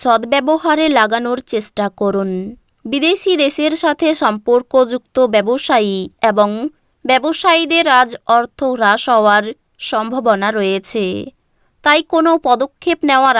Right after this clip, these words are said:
আগে সাবধানতার সাথে চিন্তা করুন। পরিবার বা ঘনিষ্ঠ বন্ধুদের সাথে জমায়েতের ফলে একটি সেরা দিন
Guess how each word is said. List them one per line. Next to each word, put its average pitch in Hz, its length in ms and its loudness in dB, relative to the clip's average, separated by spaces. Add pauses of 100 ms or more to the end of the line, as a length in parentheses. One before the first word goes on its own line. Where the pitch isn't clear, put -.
আগে 214 220 -4 (300)
সাবধানতার 277 760 0
সাথে 269 240 -2 (120)
চিন্তা 208 340 -2
করুন। 196 380 -2 (920)
পরিবার 330 420 4 (100)
বা 320 100 4 (140)
ঘনিষ্ঠ 247 360 -8 (180)
বন্ধুদের 220 540 -2
সাথে 214 280 -2 (560)
জমায়েতের 247 760 0 (100)
ফলে 202 280 0 (640)
একটি 269 320 -2 (100)
সেরা 262 240 2 (160)
দিন 226 140 -6